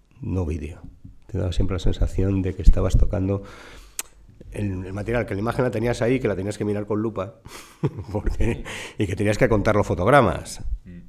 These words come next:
O sea, tenías que contar los fotogramas, sabías que, eh, rodabas a dieciocho o a veinticuatro, cuando ya con, bueno, a dieciocho al principio, porque teníamos un tomavistas normal, luego ya conseguimos una cámara un poquito mejor, que la última que salió de Canon,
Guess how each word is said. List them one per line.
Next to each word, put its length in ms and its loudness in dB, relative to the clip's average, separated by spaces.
O 40 -18
sea, 120 -6
tenías 240 -4
que 80 -2
contar 240 0
los 80 2
fotogramas, 640 4
sabías 340 4
que, 560 4
eh, 80 -4
rodabas 440 2
a 40 4
dieciocho 560 4
o 60 6
a 40 4
veinticuatro, 680 2
cuando 200 2
ya 100 0
con, 200 2
bueno, 160 2
a 120 0
dieciocho 420 2
al 60 8
principio, 380 6
porque 180 4
teníamos 400 2
un 80 4
tomavistas 460 4
normal, 360 0
luego 220 -6
ya 100 -6
conseguimos 360 -4
una 160 -4
cámara 240 -2
un 60 -4
poquito 300 -2
mejor, 380 -4
que 120 -10
la 200 -6
última 300 -4
que 80 -4
salió 280 -2
de 80 -2
Canon, 320 -2